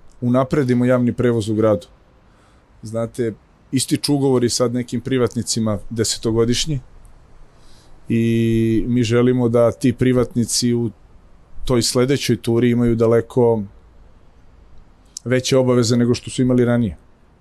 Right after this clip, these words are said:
Jer, znate, mi kad kažemo kupujemo mi dvesta, trista autobusa, to kupuje grad Beograd za G S P. Ali privatnici u ovom momentu imaju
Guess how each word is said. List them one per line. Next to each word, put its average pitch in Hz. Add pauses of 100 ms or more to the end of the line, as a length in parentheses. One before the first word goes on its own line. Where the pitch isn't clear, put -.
(560)
Jer, 107
znate, 123
mi 123
kad 117
kažemo 127
kupujemo 127
mi 131
dvesta, 117
trista 120
autobusa, 117
to 117
kupuje 117
grad 117
Beograd 113 (560)
za 117
G 117
S - (120)
P. 127 (1040)
Ali 95
privatnici 117
u 120
ovom 120
momentu 120
imaju 120